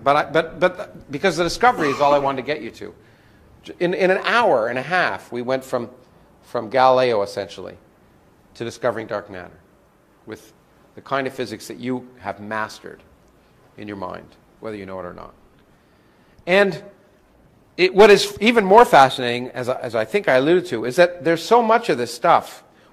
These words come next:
We know how many protons and neutrons are in the universe. And there's t-, there's ten times more of this stuff,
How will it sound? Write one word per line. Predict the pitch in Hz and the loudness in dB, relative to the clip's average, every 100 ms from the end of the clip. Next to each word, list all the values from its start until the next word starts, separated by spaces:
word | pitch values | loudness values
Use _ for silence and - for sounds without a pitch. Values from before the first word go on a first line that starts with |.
| - | -2
We | 151 | 4
know | 214 | 6
how | 220 | 6
many | 190 156 | 4 4
protons | 170 160 160 127 | 2 2 0 -2
and | 135 | -4
neutrons | 147 139 113 107 | -8 -8 -8 -8
are | |
in | 117 | -8
the | 113 | -8
universe. | 127 98 95 - _ _ _ _ _ _ _ _ _ _ _ _ _ _ | -8 -10 -16 -20 _ _ _ _ _ _ _ _ _ _ _ _ _ _
And | 147 170 | -4 -2
there's | 175 - | -2 -4
t-, | - - | -14 -6
there's | 156 180 - | -2 -2 -6
ten | - 214 220 | -4 -4 -2
times | 190 180 156 | -2 -2 -4
more | 165 | 0
of | 175 | 0
this | 147 - | -2 -6
stuff, | - 196 - - | 0 0 -2 -12